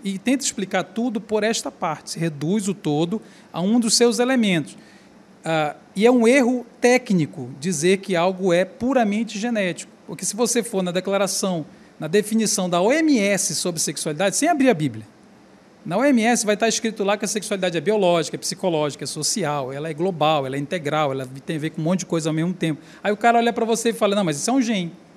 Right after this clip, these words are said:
Ele tá sendo reducionista. Não quer dizer que nós não tenhamos componente biológico.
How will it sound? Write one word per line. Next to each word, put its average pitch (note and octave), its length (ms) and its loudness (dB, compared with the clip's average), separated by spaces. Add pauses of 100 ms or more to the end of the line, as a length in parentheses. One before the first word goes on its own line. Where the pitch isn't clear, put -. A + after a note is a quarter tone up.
(400)
Ele F#3 100 -6
tá F#3 140 2
sendo F3+ 240 0
reducionista. F#3+ 800 -2 (1000)
Não A3+ 200 2
quer A#3+ 180 2
dizer G3 340 2
que A3+ 100 -2
nós A3 200 0
não A3+ 160 2
tenhamos A3 720 2
componente G3 640 -2
biológico. D3 720 2